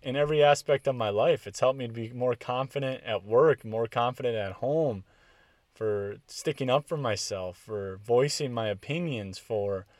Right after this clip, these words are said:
being put in new situations and being comfortable with who I am. Because we're all beautiful in our own unique ways.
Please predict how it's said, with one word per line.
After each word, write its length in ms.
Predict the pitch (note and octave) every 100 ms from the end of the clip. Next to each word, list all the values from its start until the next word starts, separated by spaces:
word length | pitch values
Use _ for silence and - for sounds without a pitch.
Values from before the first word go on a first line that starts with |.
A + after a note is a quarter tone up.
| _ _ _ _ _ _ _ _
being 260 | C#3+ D3+
put 200 | B2+ D3+
in 120 | D3 C3+
new 120 | D3
situations 720 | - D3+ C3+ B2+ C#3 - C3+
and 100 | A#2+
being 160 | C#3 C#3
comfortable 540 | - A3 B3+ A#2+ G#2
with 160 | G2 -
who 180 | A2 G2
I 140 | F#2
am. 280 | F2+ F2 E2+ _ _ _ _ _ _ _ _
Because 300 | C#3+ F3 C#3+
we're 100 | D#3
all 200 | F#3+ G3
beautiful 680 | C3 D3 D3+ - F2+ - _ _
in 80 | B2
our 120 | A#2+
own 260 | B2+ D3 C#3+
unique 440 | B2+ A#2+ B2+ A#2
ways. 480 | G#2 G2+ F#2+ E2 -